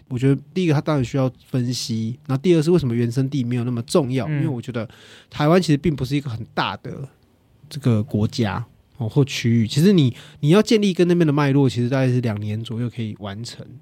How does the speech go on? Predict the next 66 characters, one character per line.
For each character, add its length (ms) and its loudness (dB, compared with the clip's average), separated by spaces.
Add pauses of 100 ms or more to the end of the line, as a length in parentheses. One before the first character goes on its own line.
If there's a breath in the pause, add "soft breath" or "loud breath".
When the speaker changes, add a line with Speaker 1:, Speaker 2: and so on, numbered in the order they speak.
(300)
Speaker 1:
那 180 -2 (500 loud breath)
有 140 2
时 100 4
候 80 8
说 140 4
实 60 2
在 100 4
话， 220 2
你 100 0
哪 220 0
一 40 2
个 120 -2
人 260 -4
自 100 -8
己 160 -8
长 220 -6
大 240 0
的 80 -2
过 180 2
程 200 -6
中， 160 0
难 100 -2
道 120 2
跟 320 0 (160)
你 120 -6
的 160 -4
原 180 -4
生 200 0
地 140 -2
有 100 2
很 120 -4
熟 300 -14
吗？ 220 -18 (580)
其 60 -20
实 80 -2
我 120 4
在 200 2
离 160 0
开， 300 2 (100)
就 100 -8
是 60 2
我 160 2
离 120 2
开 140 0
桃 220 -4
园 120 0
去 160 -2
新 160 0
竹 160 -4
念 160 -2
书 220 -4
的 60 -2
时 80 0
候， 40 2
其 160 -2
实 40 2
我， 240 0
我 80 -6
的 100 -2
区 220 -2
域 80 4
很 120 -2
小 200 -8 (100)
欸， 180 -20 (360)
就 100 -2
是 100 2